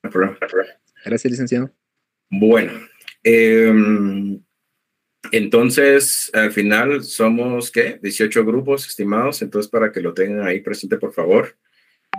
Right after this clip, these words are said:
Speaker 1: voy a enviarles en estos momentos el, el listado, el, el formulario de asistencia aquí por el chat. Y vamos a ver por acá.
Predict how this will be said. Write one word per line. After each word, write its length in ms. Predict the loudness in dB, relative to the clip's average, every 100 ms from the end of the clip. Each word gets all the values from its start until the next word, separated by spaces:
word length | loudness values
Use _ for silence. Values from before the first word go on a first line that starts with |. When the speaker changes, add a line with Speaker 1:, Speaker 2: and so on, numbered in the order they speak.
| 2
Speaker 1:
voy 200 | 4 6
a 340 | 4 2 2 -2
enviarles 580 | -6 -4 0 2 0 -2
en 140 | -8 -6
estos 200 | 0 0
momentos 680 | 0 0 0 4 4 4 2
el, 640 | 0 0 -6 -8 -8 -12 -20 -20 _ _ _ _ _ _ _ _ _ _ _ _ _ _ _ _ _
el 480 | -6 -4 -6 -8 -8
listado, 760 | -10 -4 -2 2 4 4 2 0
el, 380 | -4 -6 -12 -12
el 180 | -14 -12
formulario 300 | -4 2 2
de 40 |
asistencia 580 | 2 -4 -2 0 2 -2
aquí 160 | -2 0
por 160 | 0
el 100 | 0
chat. 320 | -2 -2 -4 _ _ _ _ _ _ _ _ _ _ _
Y 560 | 0 2 4 2 -2 -10 _ _ _ _ _ _ _ _ _ _ _ _ _ _ _
vamos 240 | -20 -20 -18
a 40 |
ver 100 | -20
por 140 | -18 -20
acá. 540 | -10 -6 -6 -6 -8